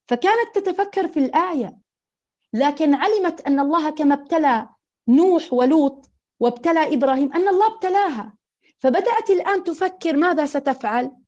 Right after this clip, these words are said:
جعلت هذا الزوج هدف،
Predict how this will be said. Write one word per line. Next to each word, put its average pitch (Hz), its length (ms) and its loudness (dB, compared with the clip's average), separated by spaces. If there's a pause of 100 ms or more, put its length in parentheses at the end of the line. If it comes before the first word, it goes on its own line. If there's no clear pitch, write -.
(420)
جعلت 330 560 0
هذا 320 280 2
الزوج 277 500 0
هدف، 240 460 -2